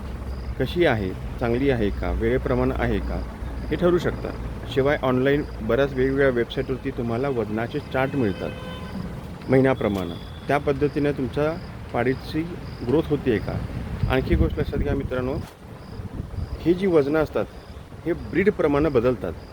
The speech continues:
हे मी एच एफ गाईचं सांगितलं चांगलं आहे. याच ठिकाणी तुमची जर्सी गाय असेल ना, हे वजन खूप कमी असतं.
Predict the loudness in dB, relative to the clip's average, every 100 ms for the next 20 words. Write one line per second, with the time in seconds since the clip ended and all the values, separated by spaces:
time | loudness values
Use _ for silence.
0 | -16 -18 -16 -16 -6 -2 0 2 0 4
1 | 2 4 0 0 -2 0 0 0 0 0
2 | 0 -2 -6 -8 -4 -2 0 0 0 0
3 | -4 4 4 4 2 4 2 2 0 -2
4 | -10 -16 -2 2 2 2 -2 2 4 4
5 | 4 -2